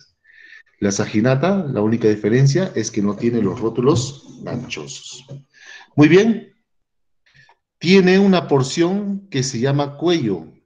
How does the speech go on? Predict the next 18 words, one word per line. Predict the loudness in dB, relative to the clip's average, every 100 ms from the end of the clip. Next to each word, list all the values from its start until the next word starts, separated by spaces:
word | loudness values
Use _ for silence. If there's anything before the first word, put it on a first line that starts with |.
| _ _ _ _
Ojo | -4 -2 -2 -2
con | -2 -2
este | -2 0
detalle. | 0 2 0 0 -2 -4
A | -2 0
partir | 2 2 0 -2
de |
este | -2 0 0
cuellito, | 2 2 2 -2 0 0 0 -6 _ _ _ _ _ _ _ _ _ _ _ -4
mira, | 0 2 0 -2
escúchame | -6 0 0 4 2
bien | 4 4
lo | 2
que | 0
te | -2 0
voy | 2 2
a |
decir. | 2 -2 -2 -2 -2